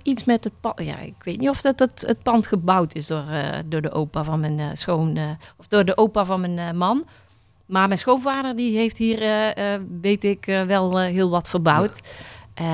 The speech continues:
Speaker 1: En, ehm, dus zodoende, ja, dat ik wel
Speaker 2: Ja,
Speaker 1: een
Speaker 2: leuk
Speaker 1: stukje
Speaker 2: om die,
Speaker 1: weet
Speaker 2: eh,
Speaker 1: over de,
Speaker 2: die
Speaker 1: over de
Speaker 2: link,
Speaker 1: ge-,
Speaker 2: eh, te maken, ja.
Speaker 1: ja, over de geschiedenis, ja.
Speaker 2: Ja. Nou, toen wij eigenlijk voorbespraken van hoe gaan we met die podcast aan de slag, hè, dat is de, ja, ja,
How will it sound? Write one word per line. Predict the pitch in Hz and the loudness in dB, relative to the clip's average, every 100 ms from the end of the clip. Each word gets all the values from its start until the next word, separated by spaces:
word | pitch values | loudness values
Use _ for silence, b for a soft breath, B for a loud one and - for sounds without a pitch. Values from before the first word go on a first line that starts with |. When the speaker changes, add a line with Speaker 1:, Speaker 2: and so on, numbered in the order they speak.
| 160 | 0
Speaker 1:
En, | 160 160 | -2 -2
ehm, | 156 156 156 165 160 | -2 -2 -2 -6 -6
dus | 175 170 | -4 0
zodoende, | - 220 233 220 170 160 160 170 - _ - | 2 4 6 6 4 2 0 -2 -6 _ 2
ja, | 247 151 151 | 2 2 -2
dat | 220 196 | -6 -2
ik | |
wel | 208 202 - | 0 0 0
Speaker 2:
Ja, | 180 | 4
Speaker 1:
een | 180 | 8
Speaker 2:
leuk | 196 | 8
Speaker 1:
stukje | 170 262 | 8 8
Speaker 2:
om | |
die, | 269 | 8
Speaker 1:
weet | 143 | 10
Speaker 2:
eh, | 262 | 8
Speaker 1:
over | - | 8
de, | 247 | 6
Speaker 2:
die | 240 | 6
Speaker 1:
over | 240 226 | 4 4
de | 233 | 4
Speaker 2:
link, | 226 | 2
Speaker 1:
ge-, | |
Speaker 2:
eh, | - | -2
te | |
maken, | 233 107 226 | -8 -6 -2
ja. | 262 | 2
Speaker 1:
ja, | 269 - - - | 2 2 -12 -12
over | 214 208 | -8 -4
de | 196 | -4
geschiedenis, | 175 - 262 202 156 143 | -4 0 2 2 0 0
ja. | 220 - 170 | 2 2 -2
Speaker 2:
Ja. | 120 - - b b | -10 -10 -16 b b
Nou, | - 139 | -2 4
toen | 185 | 6
wij | 175 | 4
eigenlijk | 175 165 170 | 2 -2 -6
voorbespraken | - 190 165 - 165 151 | -6 -6 -6 -2 -2 -2
van | 143 147 | -4 -4
hoe | 147 | -2
gaan | 147 | -2
we | 139 | -4
met | 131 | -8
die | 127 | -8
podcast | 160 - 127 - 113 | -10 -8 -8 -8 -10
aan | 110 | -8
de | 107 | -8
slag, | 139 160 - | -6 -6 -6
hè, | 160 | -8
dat | 160 | -8
is | 120 - | -10 -12
de, | 120 | -14
ja, | 117 131 110 | -10 -8 -6
ja, | 127 | -6